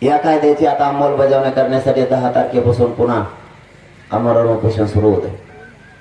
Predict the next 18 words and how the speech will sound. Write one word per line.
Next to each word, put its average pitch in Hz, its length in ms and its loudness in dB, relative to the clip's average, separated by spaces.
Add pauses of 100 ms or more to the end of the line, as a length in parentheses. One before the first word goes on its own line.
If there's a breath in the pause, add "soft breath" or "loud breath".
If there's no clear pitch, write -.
(320)
ताकदीनं 127 500 -2
उभा 110 240 -2
राहा 101 160 0
पुन्हा 98 320 -4
एकदा, 80 220 -8 (920)
कारण 110 180 -2
इथं 113 220 -2
घराघरातल्या 110 600 -2
मराठ्यांच्या 107 500 -2
पोराचं 101 380 -2
कल्याण 95 300 -6
होणार 87 240 -8
आहे. - 540 -20
श्रीमंत 151 440 2
मराठा 143 380 0
असो 139 200 0
किंवा 135 280 2
गरीब, 113 280 0